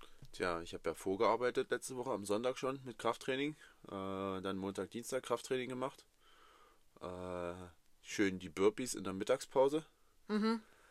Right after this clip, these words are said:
Speaker 1: Ähm,
Speaker 2: Hundertsechsunddreißig Stück. Am
Speaker 1: ja.
Speaker 2: Stück.
Speaker 1: Nee, nicht am
Speaker 2: Doch, am Stück, Georg.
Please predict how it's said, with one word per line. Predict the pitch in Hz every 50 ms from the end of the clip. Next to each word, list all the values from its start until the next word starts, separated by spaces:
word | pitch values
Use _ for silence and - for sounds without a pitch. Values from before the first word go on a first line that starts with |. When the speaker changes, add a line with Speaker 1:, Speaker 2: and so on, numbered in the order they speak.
| - - - - _ _ _ _ _ _ _ - -
Speaker 1:
Ähm, | 80 90 90 90 92 92 92 90 90 90 90 87 87 90 90 87 87 90 87
Speaker 2:
Hundertsechsunddreißig | - 208 202 196 - - 196 190 - - 185 - 160 175 170 170 170 -
Stück. | - - 175 175 - - - - _ _ - - - - - - - - - -
Am | - 90
Speaker 1:
ja. | 87
Speaker 2:
Stück. | 87 95 175 160 - - _ _ _ _ _ _ _ _ -
Speaker 1:
Nee, | - 95 101 101 95
nicht | 92 92 -
am | 101 196
Speaker 2:
Doch, | 196 196 196 202 202 202 - - -
am | 165 170 185 185
Stück, | - - 175 175
Georg. | - - 160 160 156 - -